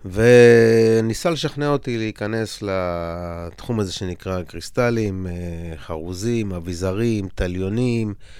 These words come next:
כל מה שקשור לעולם החרוזים, הקריסטלים. זה לא ממש עניין אותי בשלב ראשון, אבל בכל זאת, אה,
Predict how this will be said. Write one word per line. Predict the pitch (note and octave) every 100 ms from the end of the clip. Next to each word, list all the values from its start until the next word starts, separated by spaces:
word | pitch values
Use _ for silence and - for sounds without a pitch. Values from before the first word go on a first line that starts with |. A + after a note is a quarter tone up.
| - - - -
כל | C#3
מה | C#3
שקשור | - B2 G#2+ C3+ A#2+
לעולם | G#2+ G#2 G#2+ G#2
החרוזים, | F#2+ F2+ F2 - F#2 F#2 F#2 A2+ B2+ A2
הקריסטלים. | E2+ - F#2 - B2 C#3 D3 - - - - - - - - -
זה | F#2+ F#2+ F#2 G#2+
לא | A#2 E3
ממש | D3+ A#2+ G#2+
עניין | G2 F#2+ G2
אותי | F#2 F#2+
בשלב | E2 - G2+ D#2+
ראשון, | D2+ - D#3 A#3 - - -
אבל | G2+ G#2+
בכל | A2 -
זאת, | C3+ B2 -
אה, | G#2+ G#2 G2+ G2 G2